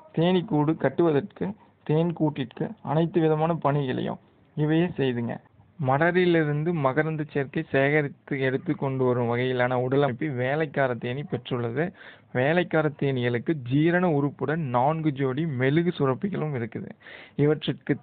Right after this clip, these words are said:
தேன் வயிறு என்று ஒன்று தனியாக உள்ளது. தேன் கூடு அருங்கோண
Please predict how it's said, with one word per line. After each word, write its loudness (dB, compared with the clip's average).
தேன் 4
வயிறு 4
என்று 0
ஒன்று -4
தனியாக 2
உள்ளது. -4
தேன் 4
கூடு 2
அருங்கோண 2